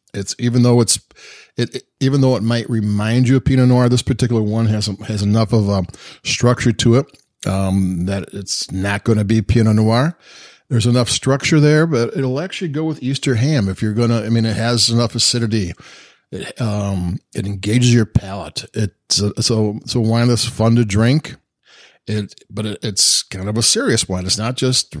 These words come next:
fl-, fruity and fun. It's, there's an edge. There's, there's some spice. There's some, some,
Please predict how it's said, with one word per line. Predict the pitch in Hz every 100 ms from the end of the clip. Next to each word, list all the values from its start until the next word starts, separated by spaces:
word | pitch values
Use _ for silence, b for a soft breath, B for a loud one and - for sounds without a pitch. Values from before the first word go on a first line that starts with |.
| 76 - -
fl-, | - 104
fruity | - - - - 113 120 120 120
and | 117 107
fun. | - 120 110
It's, | 110 -
there's | - 101 113
an | 120
edge. | 127 156 117 85
There's, | 101 104 104 B B B B _
there's | 107 107
some | 107
spice. | - - 127 131 107
There's | 110 101
some, | 104 98
some, | 95 113 104 101 101 98 92